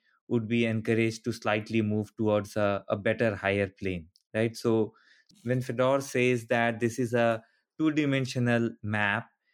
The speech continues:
uh, it is a feeling, it is an emotion, right? How do you take it? How do you hold it and you put it onto a coordinate? It is, it is very hard. But that's actually what the artificial intelligence is trying to do.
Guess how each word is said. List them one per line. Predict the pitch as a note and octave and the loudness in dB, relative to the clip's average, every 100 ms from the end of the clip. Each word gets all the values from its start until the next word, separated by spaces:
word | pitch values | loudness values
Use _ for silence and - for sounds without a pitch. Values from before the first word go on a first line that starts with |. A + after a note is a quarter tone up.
| _ _ - | _ _ -4
uh, | G#2 G#2 | -2 0
it | D3+ G#3 | 0 0
is | G3 | 0
a | F#3 | -2
feeling, | - F3 D3 B2 | 0 0 2 0
it | B2+ | -2
is | C#3 | -2
an | C#3+ C3 | 0 2
emotion, | B2 B2 A#2+ A#2 F#2+ F#2 | 2 2 0 -2 -4 -4
right? | A#2 C3 | -2 -2
How | A2 C3 D3+ | 0 -2 0
do | D3+ | 0
you | D3 | 0
take | C#3 C3+ C#3 | 0 0 0
it? | C3+ | -2
How | A#2 C3 | 0 0
do | C3 | 0
you | C3 - | 0 0
hold | A#2 C3+ C3 | 0 0 0
it | C3 | -2
and | A#2+ A#2+ | 0 0
you | A#2+ | -2
put | B2 C3 C3 | -2 -4 -2
it | B2 | -2
onto | B2 A#2+ B2 A#2+ | -2 -2 0 0
a | |
coordinate? | A2+ C3 A#2+ A#2+ A2+ F#2+ - _ | 0 0 2 2 2 -2 -8 _
It | B2 C3 | -4 0
is, | B2 - | 0 -2
it | B2 A#2+ | -8 -4
is | A#2+ | 0
very | B2 B2+ A2+ | 0 2 0
hard. | G#2 G#2 F#2 F2 _ _ _ _ _ - | 2 2 0 -4 _ _ _ _ _ -4
But | C3+ B2 | -2 0
that's | B2+ - - - - _ _ _ - | 0 -2 -4 -18 -20 _ _ _ -8
actually | C#3+ - G3 E3+ | -8 -2 0 0
what | C3+ B2 C3 C3 _ _ _ - | 2 2 0 -4 _ _ _ -6
the | A#2+ A#2 A#2 - | 0 2 2 0
artificial | B2 B2+ C3 C3 C3+ | -2 -2 -4 -4 -2
intelligence | A#2+ A2+ B2 A2 A#2+ A#2 | -2 0 -2 0 -4 -4
is | A2+ - | -12 -8
trying | A2+ G#2 G#2+ | -2 -2 -2
to | A2 | -2
do. | F#2 G2+ | 0 0